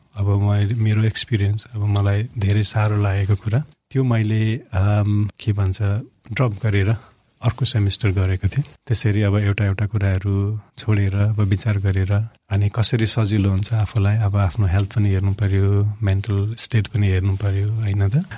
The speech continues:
अनि त्यसमा फ्यामिली अब्लिगेसन्स हुन्छ, त्यो पनि हेर्नु पर्यो। अब त्यो सबैलाई अब ब्यालेन्स गरेर लानुपर्छ यो।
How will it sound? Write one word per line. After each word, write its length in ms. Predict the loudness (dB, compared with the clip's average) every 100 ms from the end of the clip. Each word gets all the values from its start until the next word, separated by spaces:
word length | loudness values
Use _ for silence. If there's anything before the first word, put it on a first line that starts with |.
| -2
अनि 140 | -2
त्यसमा 340 | 0 -2 0
फ्यामिली 320 | 0 2 2 2
अब्लिगेसन्स 640 | 0 0 -2 -2 -4 -2
हुन्छ, 160 | -4
त्यो 260 | -4 -2 -2
पनि 220 | 0 2
हेर्नु 220 | 2 0
पर्यो। 460 | -2 -2 0 0 -2 -6 -8
अब 120 | -4
त्यो 140 | -2 0
सबैलाई 760 | 0 0 2 2 2 2 0
अब 140 | -2 -4
ब्यालेन्स 460 | -2 -2 -2 -2 -2
गरेर 260 | 0 0
लानुपर्छ 640 | 0 0 -2 -2 -2 -2 0
यो। 340 | 0 0 -2